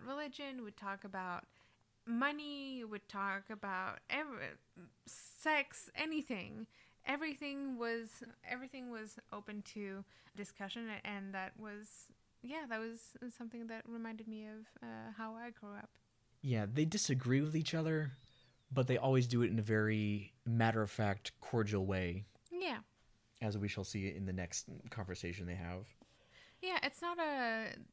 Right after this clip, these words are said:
Speaker 1: it's not necessarily that there's no emotions in that, but they're, they're going about that conversation in
Speaker 2: A respectful way.
Speaker 1: a respectful way, but yeah, it stems from the facts.
Speaker 2: Yep.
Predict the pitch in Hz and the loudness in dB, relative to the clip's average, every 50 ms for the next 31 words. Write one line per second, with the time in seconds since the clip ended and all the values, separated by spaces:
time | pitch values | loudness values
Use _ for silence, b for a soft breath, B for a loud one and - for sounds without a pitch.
0 | _ _ - - - 247 - - 339 330 320 311 285 240 - 247 240 240 233 208 | _ _ -10 -8 -8 -8 -6 -4 -4 -2 -2 -4 -6 -4 -4 -4 -2 -2 -4 -4
1 | 196 214 220 220 214 202 202 208 208 214 214 214 208 202 - - 214 196 196 196 | -6 -6 -4 -4 -2 -2 -2 -2 -2 -2 -2 -4 -4 -6 -6 -4 -4 -2 -2 -2
2 | 208 220 214 - 208 190 190 185 185 185 185 185 196 185 - 196 190 190 190 190 | -2 -4 -4 -6 -6 -8 -6 -6 -6 -6 -6 -8 -8 -8 -6 -6 -6 -4 -4 -6
3 | 190 202 208 - - 214 196 - 190 185 185 190 196 196 - 202 202 208 208 208 | -6 -6 -6 -6 -6 -6 -6 -6 -6 -6 -6 -6 -6 -6 -6 -4 -4 -4 -4 -6
4 | 202 202 208 208 220 - - 214 202 - 196 190 190 190 - 208 202 - - 190 | -6 -6 -6 -6 -8 -8 -8 -8 -6 -4 -6 -6 -6 -8 -8 -10 -10 -8 -10 -8
5 | 185 190 190 - 196 196 196 - 190 190 185 185 185 185 196 b b b b b | -8 -10 -10 -8 -8 -8 -8 -8 -8 -8 -8 -8 -8 -10 -12 b b b b b
6 | b _ _ _ _ _ - - 139 123 113 - - - 117 - - - 131 120 | b _ _ _ _ _ -4 -2 0 0 0 0 0 0 -2 0 0 0 2 2
7 | 127 131 131 131 - - - 262 247 254 247 - - 254 254 - - 262 254 294 | 4 4 6 4 4 4 4 4 4 4 2 2 0 -2 -2 -2 -2 0 0 0
8 | 302 - - 302 294 196 196 240 247 262 226 - - - - - 214 - - - | 0 0 -2 -4 -4 -4 -4 -4 -4 -4 -4 -4 -6 -6 -6 -6 -6 -4 -6 -4
9 | - 226 220 220 214 - - 226 202 196 180 190 - - 214 202 - - - _ | -2 0 0 0 -2 -2 -4 -4 -4 -4 -6 -8 -6 -6 -6 -6 -6 -8 -12 _
10 | - - - - - - _ _ - 117 135 147 131 113 | -20 -16 -16 -16 -16 -18 _ _ -10 -4 0 0 0 0